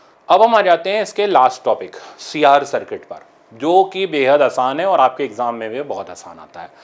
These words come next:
और हर test के अंदर आप इसको देख लेते हो। तो सीआर circuit पहले भी मैंने कई बार पढ़ाया हुआ है, फिर से पढ़ाता हूँ। दो तरीके के होते हैं,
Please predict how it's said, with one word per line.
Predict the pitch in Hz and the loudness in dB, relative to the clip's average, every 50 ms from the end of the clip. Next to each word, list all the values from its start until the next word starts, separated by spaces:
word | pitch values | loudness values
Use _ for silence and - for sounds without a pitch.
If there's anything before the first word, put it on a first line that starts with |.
| - - - - | -20 -6 0 2
और | 170 160 | 2 4
हर | 156 175 190 | 4 4 2
test | 190 185 185 170 165 - 180 | 4 2 0 0 0 -2 -6
के | 190 | -6
अंदर | 175 175 170 165 | -4 0 0 2
आप | 147 139 139 | 2 0 -2
इसको | 123 - - 135 120 | -6 -8 -8 -8 -8
देख | 104 87 - 95 | -8 -8 -10 -14
लेते | 87 - - 98 | -18 -16 -14 -14
हो। | 95 - - | -14 -12 -10
तो | 151 | -10
सीआर | 147 - 160 160 156 156 156 156 | -8 -4 0 2 4 4 4 2
circuit | - 151 127 - 139 127 - - _ - | -2 -4 -4 -6 -8 -10 -10 -6 _ 0
पहले | 135 123 127 135 147 | 0 2 2 0 -2
भी | 147 160 160 | -2 -2 -4
मैंने | 156 151 147 | -2 -2 -2
कई | - 147 139 139 | 0 -2 0 2
बार | 135 139 135 | 2 2 2
पढ़ाया | 135 131 123 123 123 | 2 2 2 2 2
हुआ | 120 127 | 0 -2
है, | 120 | -4
फिर | - 127 104 | -6 -8 -8
से | - 127 123 | -6 -6 -4
पढ़ाता | 123 113 110 - - 110 | -2 -2 -4 -4 -6 -12
हूँ। | - - _ _ _ _ _ _ - | -14 -16 _ _ _ _ _ _ -2
दो | 135 165 180 | 0 2 2
तरीके | 180 180 175 170 180 175 | 2 2 0 0 0 -2
के | 160 156 | -2 -2
होते | 131 101 - - | -4 -4 -6 -10
हैं, | - | -14